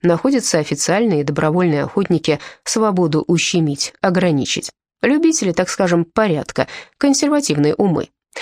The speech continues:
Наш декан был из этого ряда, и я со своим либерализмом ему не нравился. Вообще, я, знаете ли, никогда не был популярен. Характер у меня дурной, я вызываю у людей отрицательную реакцию,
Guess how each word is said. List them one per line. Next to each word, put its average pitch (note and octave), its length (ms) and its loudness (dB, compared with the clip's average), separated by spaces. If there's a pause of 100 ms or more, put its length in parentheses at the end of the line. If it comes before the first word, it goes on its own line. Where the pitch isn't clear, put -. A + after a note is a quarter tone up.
(240)
Наш D4 300 2
декан B3+ 480 2
был B3 280 2
из E3+ 280 0
этого G#3 240 2
ряда, E3 380 0 (340)
и G#3+ 100 0
я G#3+ 440 2
со D3+ 120 -4
своим D#3 280 0
либерализмом D#3 680 0 (280)
ему C4 360 2
не F3+ 100 2
нравился. - 540 -4 (400)
Вообще, D#4 420 2
я, F#3+ 240 2
знаете A3 360 2
ли, F#3+ 120 2 (300)
никогда A#3 560 4
не G3 160 2
был E3 160 2
популярен. D3 540 -2 (440)
Характер F4+ 520 0
у - 20 4
меня D3+ 220 0
дурной, D3+ 420 0 (320)
я C4+ 240 2
вызываю B3 440 2
у A#3+ 80 0
людей B3+ 440 2
отрицательную A3 680 2
реакцию, - 480 -2